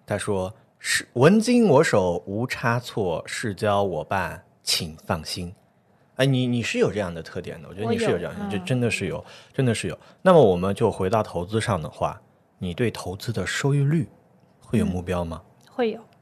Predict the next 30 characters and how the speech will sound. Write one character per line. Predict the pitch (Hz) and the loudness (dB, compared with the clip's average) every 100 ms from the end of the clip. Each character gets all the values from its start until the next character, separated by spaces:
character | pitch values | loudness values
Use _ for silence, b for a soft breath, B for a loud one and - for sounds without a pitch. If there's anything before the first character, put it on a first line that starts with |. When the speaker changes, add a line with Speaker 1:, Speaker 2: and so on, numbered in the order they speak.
| _ _ _ - | _ _ _ -10
Speaker 1:
呃， | |
Speaker 2:
会 | - 117 | -2 0
有。 | 151 | 0
Speaker 1:
哦， | 180 b b b | -2 b b b
然 | 139 | 2
后 | 170 | 2
这 | 160 - | 0 0
个 | 202 | 2
应 | 131 | 4
该 | 175 | 2
是 | 196 180 | 2 0
一 | |
个 | |
动 | 170 311 | 4 4
态 | 147 - | 4 0
的 | 80 | -10
吧？ | - - _ b b b - | -14 -18 _ b b b -6
Speaker 2:
对， | 285 - _ _ | -6 -6 _ _
对， | 220 214 - | -8 -8 -8
我 | 208 | -6
是 | 190 339 | -4 -2
一 | 311 | -2
个 | 302 | 0
相 | 370 392 | 0 0
对 | 403 240 | 0 0
的， | 165 - _ - | -2 -16 _ -20
嗯， | 196 208 _ _ _ _ - | -18 -20 _ _ _ _ -8
我 | 220 | -8
觉 | 214 233 | -2 2
得 | 330 311 | 4 4